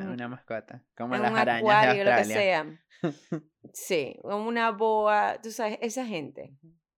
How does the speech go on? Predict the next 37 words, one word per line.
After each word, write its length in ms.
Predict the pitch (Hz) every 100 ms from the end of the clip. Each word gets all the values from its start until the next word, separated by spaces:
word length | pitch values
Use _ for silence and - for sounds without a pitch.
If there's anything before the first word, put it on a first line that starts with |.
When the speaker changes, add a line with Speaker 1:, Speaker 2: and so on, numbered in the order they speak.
| _ _ _ _
Speaker 1:
En 160 | 170 170
fin, 320 | 196 175 156
y 100 | 165
le 160 | 175 180
daban, 420 | 175 180 196 196
no 120 | 196
sé 120 | 196 208
dónde 180 | 202
compraban 500 | 202 196 190 185 190 185 _ _ _
ratas 400 | - 185 185 196
muertas 440 | 208 196 175 - 202
y 80 | 190
le 100 | 156
daban 260 | 151 151
ratas 300 | 160 156 156
muertas. 500 | 175 185 170 175 170 -
En 160 | 196
fin, 420 | 190 208 165 147 147
o 60 | 175
sea, 180 | - 170
una 200 | 180 190
relación 440 | 202 185 170 165
tóxica. 500 | 160 - - - - 196
Speaker 2:
<laughs> 920 | 190 147 - - - - 160 - _ _ -
Speaker 1:
Y 240 | 254 311
ellos 440 | 269 202 185 208 226
se 240 | 196 - 190
van 300 | 185 185 190
como 260 | 220 208
que, 500 | 196 180 175 165 160 -
asumo 760 | 170 - 269 233 208 233 285 _
que 100 | 180
se, 320 | - 170 156
"Me 100 | 165
voy 220 | 160 208 240
a 60 |
Mallorca 440 | 185 165 185 -